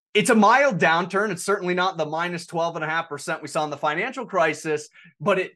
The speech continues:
it's a shift in thinking, which is that the market was offering a lot of opportunities for growth in twenty-one, twenty-two, and even the majority of twenty-three.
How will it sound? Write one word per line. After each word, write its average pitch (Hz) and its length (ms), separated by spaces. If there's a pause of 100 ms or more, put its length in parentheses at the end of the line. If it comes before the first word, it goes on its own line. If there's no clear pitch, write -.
it's 240 200
a 202 80 (180)
shift 330 400
in 185 100
thinking, 143 560
which 170 280
is 151 180
that 170 360 (220)
the 165 140
market 190 560
was 156 200 (120)
offering 143 460
a 127 60
lot 131 420
of 131 140
opportunities 127 840
for 117 160
growth 127 420
in 107 120
twenty-one, 117 680
twenty-two, 113 520
and 135 140
even 208 180
the 151 80
majority 123 480
of 107 100
twenty-three. 127 760